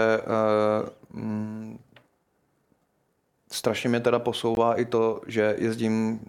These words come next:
několikrát za rok, eh, do, do Jersey a mám tu možnost být u týmu, součástí toho trenérského štábu a vidět vlastně, jak, jak se ten hokej vyvíjí, jak se, jak se ti kluci posouvají, ta komunikace, ta, to fungování toho týmu,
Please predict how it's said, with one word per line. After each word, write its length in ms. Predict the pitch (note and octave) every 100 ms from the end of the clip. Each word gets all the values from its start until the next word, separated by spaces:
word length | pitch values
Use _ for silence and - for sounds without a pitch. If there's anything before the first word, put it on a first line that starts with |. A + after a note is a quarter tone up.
| - -
několikrát 460 | A2 A2 G#2+ A2 A2+
za 140 | A2+
rok, 300 | A2 A2 -
eh, 300 | A2+ A2 A2+ -
do, 480 | - A2 G#2+ G#2+ -
do 140 | G#2+ A2+
Jersey 340 | A2+ G#2+ A2 A2
a 80 |
mám 200 | A2 G#2
tu 100 | G#2+
možnost 340 | G#2+ G#2 A2 A2
být 160 | A2+ A2+
u 120 | G#2+
týmu, 480 | - A2 G#2+ G#2+ G#2+ - - - - - - -
součástí 580 | - G#2 A2+ G#2+ -
toho 180 | G#2 G#2+
trenérského 480 | G#2 A2 G#2+ - G#2+
štábu 720 | - G#2+ G#2 G#2+ G2+ G#2 -
a 120 | G#2+
vidět 300 | G#2 A2 A#2
vlastně, 340 | A2+ A2 A#2+ A#2
jak, 320 | A#2 - -
jak 200 | A#2 -
se 120 | B2
ten 180 | A#2+ A#2
hokej 280 | A2 A#2+ A#2
vyvíjí, 640 | A2 A2 A2+ A2+ A#2 A#2
jak 200 | A2+ -
se, 300 | - A2+ A2+ - - - -
jak 140 | A#2 G#2+
se 100 | A#2+
ti 120 | A#2
kluci 300 | - A2+ -
posouvají, 680 | - A#2 - A2 A2+ A2 A2+
ta 160 | G#2+ G#2+
komunikace, 880 | - A2+ A#2 A2+ A#2+ G2+ - A2
ta, 240 | A2+ A#2+ A2+
to 140 | A#2+
fungování 580 | A2 A#2 A#2 A#2 A#2 A#2+
toho 220 | A#2 A#2
týmu, 520 | A2 A#2 A#2 A#2 A#2